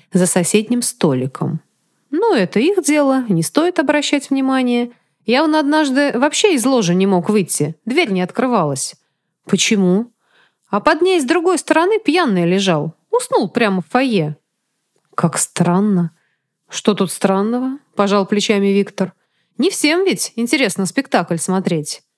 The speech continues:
«Но зачем тогда сюда приходить?» «Для престижа чаще всего. Театр-то этот престижный», —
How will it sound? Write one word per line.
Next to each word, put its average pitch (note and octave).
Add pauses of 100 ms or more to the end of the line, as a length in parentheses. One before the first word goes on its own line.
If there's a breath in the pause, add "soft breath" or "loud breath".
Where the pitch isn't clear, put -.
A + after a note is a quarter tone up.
(520)
«Но E3
зачем B3
тогда G#3
сюда C#4+
приходить?» D#4 (720)
«Для F3+
престижа G#4
чаще A#3
всего. D#3+ (200)
Театр-то F#3
этот E3 (140)
престижный», — D4